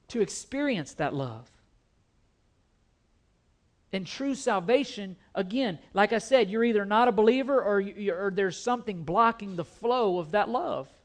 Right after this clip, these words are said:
And literally what verse twelve, look at verse twelve, a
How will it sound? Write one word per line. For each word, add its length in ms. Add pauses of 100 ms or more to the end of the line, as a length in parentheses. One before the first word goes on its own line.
(3000)
And 240
literally 380
what 240
verse 340
twelve, 460
look 120
at 100
verse 260
twelve, 420
a 220